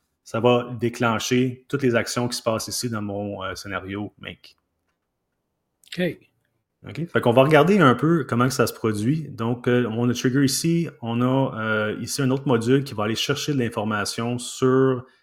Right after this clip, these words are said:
Speaker 1: les, euh, le, euh, le tableau et l'item qui a été retiré ici. Parce que quand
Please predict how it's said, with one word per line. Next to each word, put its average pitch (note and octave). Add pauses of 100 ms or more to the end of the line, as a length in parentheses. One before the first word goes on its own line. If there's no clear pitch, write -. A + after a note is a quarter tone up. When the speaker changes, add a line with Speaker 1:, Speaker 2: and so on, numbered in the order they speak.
(160)
Speaker 1:
les, A2
euh, G2+
le, F2+
euh, G2
le F#2+
tableau A#2
et A2
l'item A2 (240)
qui -
a -
été G#2+
retiré G2+
ici. B2+ (400)
Parce -
que G#2+
quand B2